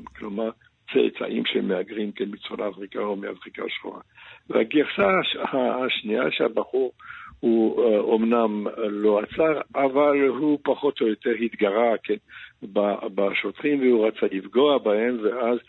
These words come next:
השוטרים, מ-, מתוך, אה, רצון להגנה עצמית, ירו בו. אז אלה שתי גרסאות, אבל היום, נאמר, ה-, הגרסה המקובלת על כולם, גם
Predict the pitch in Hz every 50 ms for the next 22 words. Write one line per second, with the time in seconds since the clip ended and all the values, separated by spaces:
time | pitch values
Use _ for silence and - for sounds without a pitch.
0 | - - - - - _ - - 113 104 98 101 110 - - - 104 98 - -
1 | 127 123 120 120 120 _ - - _ _ - 117 110 110 104 107 107 104 101 101
2 | 101 98 98 101 104 - - - 107 107 - - - 101 95 95 92 90 90 85
3 | 92 92 90 - - 123 120 107 101 101 - 98 95 92 92 92 90 - - -
4 | 104 101 - - 82 82 82 90 92 92 - - - _ - - - - - 135
5 | 123 120 117 131 139 147 160 147 - - 139 127 117 113 110 - - - 90 -
6 | - 131 123 143 156 165 151 - - - 143 135 139 143 143 135 131 120 120 120
7 | 113 104 107 110 107 107 107 110 104 98 - - 107 98 - - - 127 123 127
8 | 120 110 - _ - - - _ - 85 - - - - 95 92 104 139 160 170
9 | - - - 135 113 110 - - 107 95 - 107 107 101 101 104 107 117 135 139
10 | 120